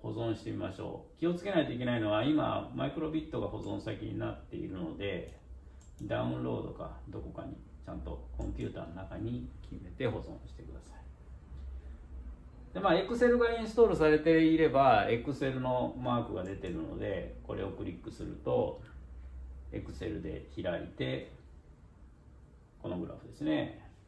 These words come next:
このグラフが、このグラフの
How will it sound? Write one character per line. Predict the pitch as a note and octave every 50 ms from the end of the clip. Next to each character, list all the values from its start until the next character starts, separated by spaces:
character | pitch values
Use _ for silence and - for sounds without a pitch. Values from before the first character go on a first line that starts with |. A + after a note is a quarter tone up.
| - - - - _ - - - - - - - - - - -
こ | - - A2
の | G2 F#2 F2+
グ | F2+ F2
ラ | - -
フ | - - - -
が、 | - E2 - - - - - - - - - - - - - - - - - - - - - - - - - - - -
こ | - -
の | A2+ G2+
グ | - A2+
ラ | - -
フ | - C#3+
の | D3+ -